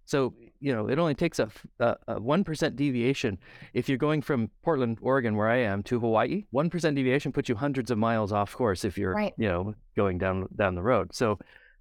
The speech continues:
Speaker 1: so we need to get those fundamentals, uh, of the, the psychology of learning put into policy. So that's the, that's the real key. In, in the book, I do have a policy proposal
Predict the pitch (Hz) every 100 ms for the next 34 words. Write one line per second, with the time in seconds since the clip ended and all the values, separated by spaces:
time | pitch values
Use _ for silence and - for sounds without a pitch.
0 | - 131 123 135 185 208 190 143 127 143
1 | 127 123 127 113 - - - 113 101 107
2 | 101 113 98 - 104 95 - 147 147 147
3 | 139 120 98 101 135 226 101 85 110 -
4 | - 156 170 277 185 - 92 85 - -
5 | - 165 233 - 151 131 175 196 - 147
6 | 135 101 - 101 85 _ _ - 143 135
7 | 170 196 123 127 135 120 123 123 123 117
8 | 110 127 117 139 104 98 -